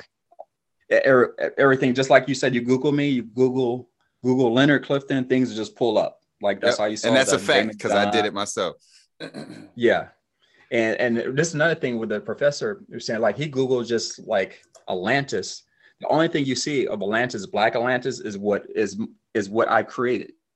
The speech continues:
Speaker 1: That's it.
Speaker 2: That's dope as hell. That means that you've created your own domain, basically. <laughs> You know what I'm saying? I'm like,
Speaker 1: I created my own universe. Yeah.
Speaker 2: Yo,
Speaker 1: It,
Speaker 2: that
Speaker 1: and,
Speaker 2: is
Speaker 1: and even,
Speaker 2: awesome.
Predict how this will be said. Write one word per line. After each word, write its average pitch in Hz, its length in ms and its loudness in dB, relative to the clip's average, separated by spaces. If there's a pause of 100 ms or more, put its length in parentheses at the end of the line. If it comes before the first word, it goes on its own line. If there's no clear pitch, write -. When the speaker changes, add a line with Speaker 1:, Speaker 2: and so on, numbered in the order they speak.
(800)
Speaker 1:
That's 139 180 2
it. - 240 0 (680)
Speaker 2:
That's 147 280 0
dope 104 320 -4
as 85 100 -12
hell. 107 200 2
That 151 140 4
means 165 160 2
that 127 100 -4
you've 160 200 -4
created 151 360 2
your 120 160 2
own 131 240 0
domain, 107 480 -2
basically. 87 580 -12
<laughs> - 120 -20
You 131 160 0
know 180 160 6 (100)
what 156 100 8
I'm 151 120 6
saying? 151 320 4
I'm 127 180 4
like, 120 300 2 (200)
Speaker 1:
I - 40 0
created 143 300 -2
my 139 100 -6
own 147 200 0
universe. 127 640 0
Yeah. 139 300 4
Speaker 2:
Yo, 104 160 0
Speaker 1:
It, 143 160 2
Speaker 2:
that 117 140 4
Speaker 1:
and, 135 120 4
Speaker 2:
is 131 80 0
Speaker 1:
and - 60 -6
even, 143 220 2
Speaker 2:
awesome. - 260 -6